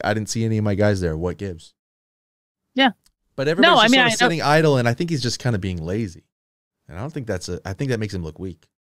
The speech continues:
Speaker 2: I don't disagree with you. The not, the not doing his show, like, on a, at a consistent time drove me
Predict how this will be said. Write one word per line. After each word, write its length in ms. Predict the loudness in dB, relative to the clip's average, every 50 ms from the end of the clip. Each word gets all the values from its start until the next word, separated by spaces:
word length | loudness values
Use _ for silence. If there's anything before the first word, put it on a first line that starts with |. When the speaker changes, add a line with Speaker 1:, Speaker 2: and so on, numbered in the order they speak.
| _ _ _ _ _ _ _ _ _ _ _ _ _ _ _ _ _ 0
Speaker 2:
I 60 | 2
don't 140 | 4 4 4
disagree 360 | 2 0 -2 2 4 6 8
with 100 | 8 6
you. 140 | 6 4 2
The 100 | 2 2
not, 380 | 2 4 4 6 6 4 4 2
the 100 | 2 2
not 340 | 2 4 4 2 2 2 0
doing 300 | 0 0 2 2 2 2
his 200 | 2 2 0 0
show, 440 | -2 0 2 4 4 4 4 4 2
like, 280 | 2 2 2 0 2
on 160 | 2 2 2 2
a, 100 | 2 2
at 140 | 2 2 2
a 60 | 2
consistent 520 | 0 -2 -2 0 0 -2 -2 -2 -4 -4
time 380 | -2 -2 -2 0 0 0 0 0
drove 360 | 2 4 6 6 6 6 4
me 460 | 2 0 0 0 0 -2 -4 -6 -8